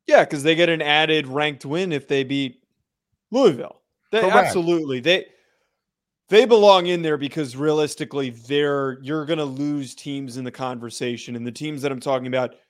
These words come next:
Speaker 1: either Oregon or Washington, <clears throat> excuse me, could get bumped out of that convo. Michigan or Ohio State could get bumped out of that convo, and then Alabama could get bumped out of that convo. So
Speaker 2: And I
Speaker 1: they have
Speaker 2: gotta
Speaker 1: all the
Speaker 2: be
Speaker 1: right
Speaker 2: real
Speaker 1: to
Speaker 2: with
Speaker 1: be in
Speaker 2: you.
Speaker 1: there.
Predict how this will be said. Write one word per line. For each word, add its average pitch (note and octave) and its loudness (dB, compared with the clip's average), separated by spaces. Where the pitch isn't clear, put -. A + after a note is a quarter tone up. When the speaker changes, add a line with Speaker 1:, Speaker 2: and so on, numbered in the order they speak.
Speaker 1:
either F3 6
Oregon E3+ 2
or D#3 4
Washington, C#3+ -2
<clears throat> - -14
excuse F3+ -2
me, C#3 -4
could C#3+ -6
get C3+ -2
bumped C3+ 0
out C3 2
of C3 0
that B2+ -4
convo. B2 -4
Michigan F3 0
or D#3+ 6
Ohio D3 2
State C#3 -4
could B2+ -10
get B2+ -4
bumped C3 -4
out C3 0
of B2+ -4
that B2 -4
convo, B2+ -6
and C3 -6
then C3 -6
Alabama C3 -2
could B2+ -8
get B2 -6
bumped A#2+ -8
out A2 -10
of A2 -16
that A#2 -20
convo. G#2+ -18
So - -6
Speaker 2:
And D3+ 0
I C#3+ 2
Speaker 1:
they D3+ 6
have D#3+ 6
Speaker 2:
gotta D#3+ 6
Speaker 1:
all E3+ 6
the E3+ 2
Speaker 2:
be D#3+ 4
Speaker 1:
right F#3+ 6
Speaker 2:
real C4 4
Speaker 1:
to C4+ 2
Speaker 2:
with B3 0
Speaker 1:
be G#3 -2
in E3 0
Speaker 2:
you. G3+ -4
Speaker 1:
there. - -12